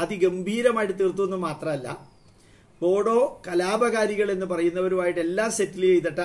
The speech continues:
അവസാനം അവർ എൻ ഡി എയുടെ ഭാഗമായി തീരുകയും ചെയ്തു. അതുമാത്രമല്ല, മിസോറാമും നോർത്ത് ഈസ്റ്റിലെ ചില സംസ്ഥാനങ്ങളും ആസാമും തമ്മിൽ ഒരു ആയിരം വർഷത്തെ യുദ്ധം ഉണ്ടാവുമെന്ന രീതിയിലൊക്കെ പ്രശ്നങ്ങൾ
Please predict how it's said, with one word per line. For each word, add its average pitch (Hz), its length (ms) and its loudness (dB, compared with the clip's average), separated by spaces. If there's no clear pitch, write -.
അവസാനം 175 440 -4
അവർ 170 180 -2
എൻ 170 160 -4
ഡി 196 160 -2
എയുടെ 220 220 6
ഭാഗമായി 175 560 0
തീരുകയും 165 400 2
ചെയ്തു. 117 200 -10
അതുമാത്രമല്ല, 226 540 0
മിസോറാമും 208 640 -2
നോർത്ത് 175 320 -2
ഈസ്റ്റിലെ 196 300 -4
ചില 175 200 2
സംസ്ഥാനങ്ങളും 208 840 -2
ആസാമും 196 480 -2
തമ്മിൽ 190 260 0
ഒരു 180 80 2
ആയിരം 196 380 2
വർഷത്തെ 185 420 -2
യുദ്ധം 170 400 0
ഉണ്ടാവുമെന്ന 180 640 -2
രീതിയിലൊക്കെ 175 680 -2
പ്രശ്നങ്ങൾ 214 460 -2